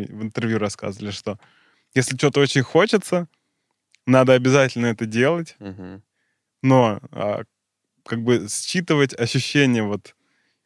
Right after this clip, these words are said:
Speaker 1: а, ты когда туда идешь, ты, у тебя есть какие-то ожидания от покупки, там,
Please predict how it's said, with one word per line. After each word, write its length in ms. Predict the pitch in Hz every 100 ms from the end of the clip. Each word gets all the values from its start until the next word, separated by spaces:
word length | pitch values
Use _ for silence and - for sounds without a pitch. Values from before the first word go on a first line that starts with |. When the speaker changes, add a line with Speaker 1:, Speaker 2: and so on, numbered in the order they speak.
| _ _
Speaker 1:
а, 420 | 113 110 107 98 -
ты 100 | 135
когда 300 | 131 127 127
туда 280 | 120 127 120
идешь, 260 | 135 226 -
ты, 300 | 151 156 120
у 20 |
тебя 120 | 120 143
есть 140 | -
какие-то 340 | 131 135 120 117
ожидания 640 | 104 117 113 101 98 101 _ _ -
от 140 | - _ 113 -
покупки, 560 | 101 - 123 110 - 107
там, 240 | - -